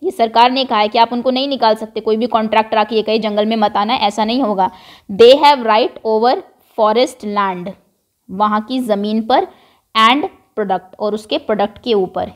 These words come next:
ये डेफिनेशन है, पॉज कर लीजिए, दोबारा से पढ़ लीजिए, स्क्रीनशॉट ले लीजिए, लिख लीजिए। People who have been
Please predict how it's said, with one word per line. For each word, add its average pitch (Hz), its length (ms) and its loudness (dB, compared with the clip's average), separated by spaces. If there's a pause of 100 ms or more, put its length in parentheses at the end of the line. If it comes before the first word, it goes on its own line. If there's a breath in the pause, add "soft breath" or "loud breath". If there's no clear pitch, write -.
ये 208 140 0
डेफिनेशन 233 540 0
है, 330 120 -4 (540 soft breath)
पॉज 226 240 4
कर 262 120 4
लीजिए, 262 400 -2
दोबारा 208 360 2
से 285 140 0
पढ़ 247 180 0
लीजिए, 254 220 0
स्क्रीनशॉट 240 520 -2
ले 247 100 0
लीजिए, 247 260 0
लिख 214 220 -2
लीजिए। 180 340 -10 (840 soft breath)
People 320 420 4
who 294 240 2
have 247 180 6
been 254 420 -4